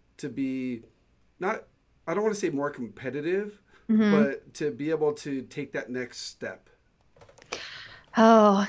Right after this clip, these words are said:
Speaker 2: man, that's kind of a deep question. So it, um, man, without going into, like,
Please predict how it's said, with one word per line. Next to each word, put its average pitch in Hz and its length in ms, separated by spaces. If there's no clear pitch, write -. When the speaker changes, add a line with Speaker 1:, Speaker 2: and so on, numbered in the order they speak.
Speaker 2:
man, 214 520
that's 214 320
kind 240 220
of 208 120
a 196 60
deep 196 320
question. 170 680
So 220 720
it, 208 360
um, 196 720
man, 190 220
without 226 300
going 233 180
into, 214 160
like, 190 260